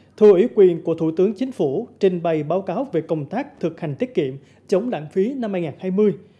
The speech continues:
Chủ nhiệm Ủy ban Tài chính, Ngân sách của Quốc hội Nguyễn Phú Cường trình bày báo cáo thẩm tra về công tác thực hành tiết kiệm, chống lãng phí năm hai nghìn hai mươi. Sau đó, các đại biểu Quốc hội tiếp tục thảo luận tại tổ về phê chuẩn quyết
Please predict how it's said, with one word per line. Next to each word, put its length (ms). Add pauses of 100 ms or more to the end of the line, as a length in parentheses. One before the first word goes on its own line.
(300)
Chủ 140
nhiệm 380
Ủy 160
ban 260
Tài 240
chính, 260 (120)
Ngân 220
sách 220
của 80
Quốc 240
hội 360
Nguyễn 260
Phú 260
Cường 260 (320)
trình 200
bày 200
báo 140
cáo 220
thẩm 280
tra 260
về 140
công 240
tác 220
thực 160
hành 260
tiết 180
kiệm, 200 (280)
chống 240
lãng 220
phí 320
năm 140
hai 80
nghìn 160
hai 140
mươi. 200 (420)
Sau 200
đó, 180
các 160
đại 100
biểu 140
Quốc 200
hội 280
tiếp 180
tục 220
thảo 140
luận 320
tại 140
tổ 340 (280)
về 220
phê 260
chuẩn 340
quyết 180